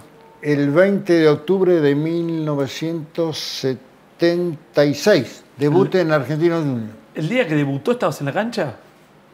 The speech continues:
Speaker 2: Pará, Ernesto, pero yo,
Speaker 1: A
Speaker 2: yo
Speaker 1: ver,
Speaker 2: tengo que
Speaker 1: prepárenme.
Speaker 2: fingir demencia.
Speaker 1: Vamos, Javi,
Speaker 2: ¿Ese
Speaker 1: vamos,
Speaker 2: sos vos?
Speaker 1: vámonos.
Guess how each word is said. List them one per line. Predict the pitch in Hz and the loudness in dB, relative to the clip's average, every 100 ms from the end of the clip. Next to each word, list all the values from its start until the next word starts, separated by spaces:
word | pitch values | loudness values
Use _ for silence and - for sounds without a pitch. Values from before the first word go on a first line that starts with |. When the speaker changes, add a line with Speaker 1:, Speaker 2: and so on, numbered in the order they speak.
| _ _ _ _ _ _ _ - _ _ - - - | _ _ _ _ _ _ _ -20 _ _ -20 -20 -8
Speaker 2:
Pará, | 160 180 240 233 170 | 0 4 6 6 4
Ernesto, | 202 277 226 156 | 2 -2 -2 -4
pero | 185 220 220 | -2 -4 -4
yo, | 262 | 4
Speaker 1:
A | 180 | 6
Speaker 2:
yo | 233 | 8
Speaker 1:
ver, | 240 | 6
Speaker 2:
tengo | 247 240 | 4 2
que | - | 2
Speaker 1:
prepárenme. | - 226 208 196 220 | 4 4 6 4 4
Speaker 2:
fingir | 214 254 | 4 4
demencia. | 208 165 - 156 139 | 0 -2 -4 0 4
Speaker 1:
Vamos, | 226 214 190 | 6 6 4
Javi, | 185 214 185 | 4 6 6
Speaker 2:
¿Ese | 120 - | 4 4
Speaker 1:
vamos, | 180 | 4
Speaker 2:
sos | 165 185 | 6 6
vos? | 392 | 8
Speaker 1:
vámonos. | 294 160 120 | 8 8 2